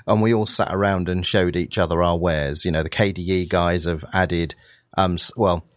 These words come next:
they had Snap support in their store, but they'd written their own interface for Snaps, and they've now used Snap D G lib and its cute wrappers.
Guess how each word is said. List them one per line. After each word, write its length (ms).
they 100
had 280
Snap 320
support 360
in 140
their 220
store, 400
but 160
they'd 200
written 220
their 220
own 240
interface 540
for 80
Snaps, 420
and 100
they've 120
now 180
used 460
Snap 320
D 160
G 240
lib 240
and 100
its 140
cute 280
wrappers. 480